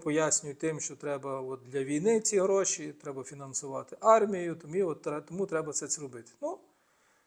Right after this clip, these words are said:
представники бізнесу, економічні, фінансові експерти говорять, що це рішення веде до ще більшої тінізації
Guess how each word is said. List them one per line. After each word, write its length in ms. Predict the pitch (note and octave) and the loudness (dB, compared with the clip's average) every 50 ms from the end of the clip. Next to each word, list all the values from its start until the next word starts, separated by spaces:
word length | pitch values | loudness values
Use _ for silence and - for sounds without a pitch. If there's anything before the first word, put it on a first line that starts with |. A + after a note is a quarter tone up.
| _ _ _ _ _ - | _ _ _ _ _ -12
представники 460 | - D3 - A#3+ A#3+ A#3 A3+ A#3+ A3+ | -6 -2 0 4 4 4 4 2 0
бізнесу, 800 | F#3+ A#3+ B3 A3+ G3+ A3+ A3 G3+ - A3+ G#3+ G3+ G3 G3 - - - _ _ _ _ _ _ _ _ _ _ _ _ _ _ _ _ _ _ _ _ _ _ _ _ _ _ _ | 2 4 2 4 4 4 4 4 4 4 4 4 4 2 0 -8 -18 _ _ _ _ _ _ _ _ _ _ _ _ _ _ _ _ _ _ _ _ _ _ _ _ _ _ _
економічні, 440 | - D#3 D#3+ F#3+ A3 A3+ A3 - D3+ | -6 -2 0 2 2 2 2 -2 -4
фінансові 360 | D3+ D#3+ G#3 G#3+ G#3 - G#3+ | -2 -2 -2 0 0 0 -2
експерти 360 | F3 - - F#3+ F3+ F3 - | -2 2 4 4 4 4 4
говорять, 340 | D3+ E3+ G3+ G#3 G3+ F#3+ G3+ | 4 6 6 6 6 4 2
що 360 | - E3+ E3 D#3+ D#3 D#3 D3+ - - _ _ _ | 2 2 2 2 2 0 -4 -10 -16 _ _ _
це 160 | - - F#3 F#3 | 0 4 4 4
рішення 680 | G#3+ A3 G#3+ - A3+ G#3 G#3 G#3 G3+ G3+ G3 G3+ G3+ - _ _ _ _ _ _ _ _ - - | 4 4 2 0 0 0 0 2 2 0 0 -2 -6 -12 _ _ _ _ _ _ _ _ -2 4
веде 480 | E3+ E3+ E3 F3 G3 G#3 G#3+ A3 G#3+ - - _ _ _ _ _ _ _ - | 6 6 8 8 6 6 6 4 -2 -10 -20 _ _ _ _ _ _ _ -2
до 140 | D3+ D#3+ E3+ | 2 4 4
ще 180 | - - F3+ | 6 6 4
більшої 600 | D#3+ D#3 G#3+ G#3+ G#3 G#3 - G#3 F#3+ F#3+ F#3+ F#3+ F#3+ - - _ _ - - - _ _ _ _ _ - - | 4 4 2 2 2 4 6 8 8 8 8 4 2 -6 -18 _ _ -20 -20 -20 _ _ _ _ _ -12 -4
тінізації 880 | - F3+ E3 E3 D#3+ C#3 E3+ F3 F3 E3+ - - F3 E3+ E3+ E3 E3 | 0 2 2 4 6 8 10 10 10 8 6 4 4 4 4 2 2